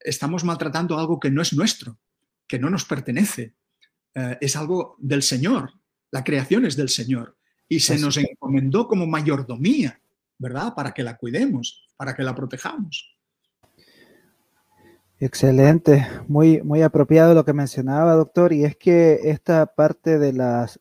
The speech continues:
Speaker 2: analogías, como bien nos detalló, creo que, quiero hacer un paréntesis, creo que muchos de nosotros, o algunos, eh, en este momento están con una explosión en su mente, particularmente por el caso del, ah, lo que mencionaba sobre el águila.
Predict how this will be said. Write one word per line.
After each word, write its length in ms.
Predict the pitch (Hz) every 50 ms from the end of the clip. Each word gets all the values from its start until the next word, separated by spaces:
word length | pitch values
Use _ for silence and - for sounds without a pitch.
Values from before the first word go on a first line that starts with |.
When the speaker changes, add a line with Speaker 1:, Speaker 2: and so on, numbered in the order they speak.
| _ -
Speaker 2:
analogías, 920 | 151 143 139 131 127 113 - - 175 180 175 180 175 175 165 - - _ _
como 360 | - - 131 131 123 120 117
bien 220 | 123 135 151 170 170
nos 100 | 156 135
detalló, 500 | 131 - - 117 123 143 165 190 208 _ _ _ _ _ _ _ _ _ _
creo 220 | - - 170 190
que, 300 | - - 214 180 - - - -
quiero 160 | 190 202 -
hacer 200 | 226 - 208 202
un 100 | 202 -
paréntesis, 580 | 170 151 143 147 175 - 170 147 - 147 127 _
creo 220 | - 151 175 175
que 80 | - 214
muchos 340 | 202 202 208 - - 214 190
de 120 | 180 160
nosotros, 840 | 151 151 143 - - 160 151 156 - - 180 190 220 214 - -
o 140 | - 131 127
algunos, 720 | 117 117 123 - 147 160 175 175 160 156 170 180 - _ _
eh, 260 | - 120 131 131 127 131
en 80 | 143
este 180 | 151 - - 190
momento 440 | 190 175 160 156 165 185 - - 190
están 280 | - - 180 175 170
con 140 | - 170 165
una 180 | 170 175 175 170
explosión 720 | - - - _ - 139 131 123 - - - 156 165 170
en 100 | 175 180
su 140 | - - 175
mente, 480 | 170 160 156 170 170 _ - 202 233 - _ _ _ _ _ _ _ _ -
particularmente 760 | 143 135 - 139 - - 139 139 143 147 151 156 160 - 180
por 140 | - 156 139
el 140 | 139 127 _
caso 420 | - 135 135 - - - 170 151
del, 340 | 143 135 131 127 127 127 123 -
ah, 360 | - 120 117 117 113 113 117 123
lo 100 | 127 123
que 120 | - 127
mencionaba 520 | 127 123 120 - 127 120 123 127 139 143 143
sobre 260 | - 135 123 117 110
el 80 | 117
águila. 480 | 127 135 147 143 131 120 110 104 98